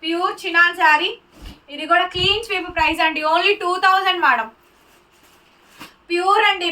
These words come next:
బనారస్ చినాన్ శారీ, టోటల్ మీనా వీవింగ్ అయితే వచ్చింది. ఎంటైర్ శారీ కాంబినేషన్ మొత్తం అంతా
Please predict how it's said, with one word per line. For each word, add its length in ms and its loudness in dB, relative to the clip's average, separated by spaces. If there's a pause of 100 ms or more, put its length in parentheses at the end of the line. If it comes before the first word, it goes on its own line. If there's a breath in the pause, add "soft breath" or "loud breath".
బనారస్ 480 4
చినాన్ 360 2
శారీ, 280 4 (100)
టోటల్ 460 0
మీనా 260 2 (100)
వీవింగ్ 360 -4
అయితే 240 -4
వచ్చింది. 420 -6 (580 soft breath)
ఎంటైర్ 460 -2
శారీ 340 2
కాంబినేషన్ 540 -4
మొత్తం 320 -4
అంతా 200 -6